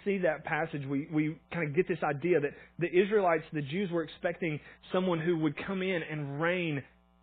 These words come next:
in a governmental sense. And the vast majority of them missed Jesus as the Messiah because they weren't looking for someone who was gonna come to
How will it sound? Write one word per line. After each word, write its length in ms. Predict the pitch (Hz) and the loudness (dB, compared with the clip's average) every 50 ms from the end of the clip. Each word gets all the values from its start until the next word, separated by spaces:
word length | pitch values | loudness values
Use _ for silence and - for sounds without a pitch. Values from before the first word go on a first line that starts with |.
| _ _ - | _ _ -2
in 100 | 160 160 | -2 -2
a 60 | 147 | -2
governmental 600 | 135 127 123 175 165 175 170 160 160 165 160 147 - | -2 2 2 2 4 4 2 0 0 0 -2 -6 -6
sense. 240 | - 208 190 - - - - - - _ _ _ _ _ _ _ _ _ _ _ _ _ _ _ _ _ _ _ _ _ _ _ _ | -6 -8 -8 -10 -14 -20 -20 -20 -20 _ _ _ _ _ _ _ _ _ _ _ _ _ _ _ _ _ _ _ _ _ _ _ _
And 160 | 165 165 180 | -2 0 2
the 80 | 175 156 143 139 | 2 0 0 0
vast 320 | 165 170 185 196 208 202 | 2 2 4 2 2 0
majority 400 | 208 196 165 151 190 196 202 196 | 0 -2 0 2 4 4 6 4
of 80 | 180 165 | 4 4
them 300 | 170 160 156 151 151 160 | 2 0 0 0 0 2
missed 260 | 185 208 208 - - 185 156 | 2 2 0 0 -4 -8 -4
Jesus 380 | 135 180 208 220 202 208 196 - | 0 2 2 2 2 0 -2 0
as 120 | 185 170 156 151 | 0 0 0 0
the 60 | 165 | 0
Messiah 600 | 156 156 151 - 185 175 196 190 151 127 123 131 - - _ _ - - - | 0 -2 0 0 0 2 2 2 2 0 0 -2 -6 -10 _ _ -20 -2 0
because 220 | - 151 208 196 160 | 4 6 6 8 10
they 120 | 185 180 | 8 8
weren't 420 | 170 165 165 170 190 202 220 214 202 | 8 6 2 4 4 4 4 4 4
looking 320 | 180 185 202 196 208 185 | 6 6 6 4 2 -2
for 140 | 156 170 147 | -2 -2 -2
someone 240 | - 170 160 160 151 | 0 0 2 2 2
who 80 | 160 160 | 2 2
was 120 | 151 139 | 0 0
gonna 180 | 139 165 156 151 | 0 0 -2 0
come 260 | - 175 175 170 160 | 0 0 0 0 0
to 100 | - 151 | -2 -6